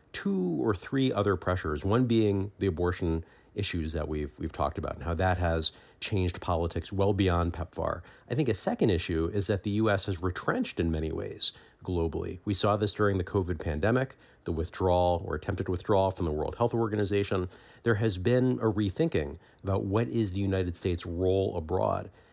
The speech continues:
Democrats, public health ad-, advocates say that that is a dangerous way of thinking, that if the U S pulls back on its global commitments, there are rivals like China and Russia more than happy to slide in and take the global posture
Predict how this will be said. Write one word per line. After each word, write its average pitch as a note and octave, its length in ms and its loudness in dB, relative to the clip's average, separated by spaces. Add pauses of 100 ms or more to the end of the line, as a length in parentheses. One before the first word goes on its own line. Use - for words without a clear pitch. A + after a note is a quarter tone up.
(160)
Democrats, G#2+ 640 2
public D#2 300 -2
health F#2+ 200 0
ad-, G2 160 2
advocates F#2+ 480 -2
say F2 320 0 (260)
that F#2 120 -4
that A#2 160 4
is G#2 140 2
a G2+ 60 2
dangerous G2 500 2
way F2+ 200 2
of E2 100 0
thinking, E2+ 400 -4 (160)
that G2+ 100 0
if G2+ 100 0
the G2+ 80 -2
U A2 280 2
S A#2 140 2
pulls G2+ 340 0
back A#2 400 -2
on F#2+ 160 -2
its F2+ 100 -2
global F2+ 340 -2
commitments, E2 640 -6 (260)
there G#2 100 -2
are G2 180 2
rivals F#2 560 2
like E2 140 -2
China F#2+ 320 0
and E2+ 180 -2
Russia E2+ 420 -2 (280)
more G#2+ 260 2
than A#2 140 2
happy A2+ 320 0
to D#2+ 80 0
slide F2+ 400 0
in E2+ 280 0 (260)
and F#2+ 140 -4
take - 460 -4 (340)
the F#2+ 440 0
global F#2 640 0
posture - 580 -4